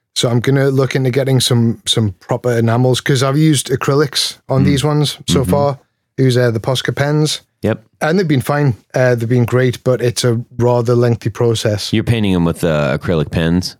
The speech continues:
Speaker 1: Yeah.
Speaker 2: Yeah.
Speaker 1: Yeah.
Speaker 2: Well,
Speaker 1: Um,
Speaker 2: that's,
Speaker 1: so I'm
Speaker 2: that's
Speaker 1: gonna
Speaker 2: ki-, I mean, that's the only way you're gonna get those fine details.
Speaker 1: Yeah. Um, so I'm gonna try and work out how to do the same thing with enamels, and then I'm gonna use, what's it called? Epoxy, epoxy resin.
Speaker 2: Mm-hmm.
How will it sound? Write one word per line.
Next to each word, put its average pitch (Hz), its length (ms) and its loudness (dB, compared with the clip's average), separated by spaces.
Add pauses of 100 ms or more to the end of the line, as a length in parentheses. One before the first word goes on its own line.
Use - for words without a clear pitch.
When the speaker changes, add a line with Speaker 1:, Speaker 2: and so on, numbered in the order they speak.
(160)
Speaker 1:
Yeah. 127 400 0 (140)
Speaker 2:
Yeah. 80 240 -2
Speaker 1:
Yeah. 113 300 0 (640)
Speaker 2:
Well, 127 160 2
Speaker 1:
Um, 127 60 2
Speaker 2:
that's, 135 160 0
Speaker 1:
so 143 80 0
I'm 139 40 0
Speaker 2:
that's 147 260 -2
Speaker 1:
gonna 139 200 0
Speaker 2:
ki-, 123 80 0
I 135 60 0
mean, 135 140 2
that's 143 180 -2
the 147 60 0
only 139 140 2
way 127 140 2
you're 107 120 2
gonna 95 120 2
get 90 180 0
those 78 200 0
fine 82 280 -2
details. 73 680 -2 (480)
Speaker 1:
Yeah. 131 380 0 (280)
Um, 127 600 2 (320)
so 143 440 2
I'm 143 180 0
gonna 156 160 2
try 170 160 -2
and 147 120 0
work 147 240 2
out 135 120 -2
how 135 140 -2
to 139 120 -2
do 131 180 2
the 120 100 0
same 127 260 0
thing 127 280 2
with 123 400 0
enamels, 113 640 0
and 123 180 2
then 127 120 4
I'm 127 120 2
gonna 123 200 2
use, 117 720 0 (500)
what's 147 180 -4
it - 40 -10
called? 101 260 -2
Epoxy, 139 760 0
epoxy 127 340 -2
resin. 117 280 0 (240)
Speaker 2:
Mm-hmm. 98 320 4